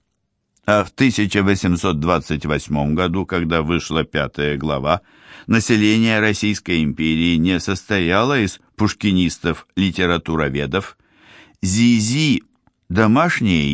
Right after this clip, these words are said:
имя, неопознаваемое читательской массой тогда, да и теперь. Мало ли кто в интимном кругу ходит под именем рыбки, зайки, голубки, самка голубя.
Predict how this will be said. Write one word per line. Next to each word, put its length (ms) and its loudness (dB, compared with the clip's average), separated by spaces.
имя, 220 2
неопознаваемое 1400 0
читательской 760 -4
массой 540 -2
тогда, 680 -2
да 100 -2
и 160 2
теперь. 500 -4
Мало 440 4
ли 180 0
кто 340 -2
в 100 2
интимном 500 0
кругу 380 -2
ходит 460 -2
под 200 -4
именем 540 0
рыбки, 540 -2
зайки, 540 -2
голубки, 840 -4
самка 520 -2
голубя. 640 -4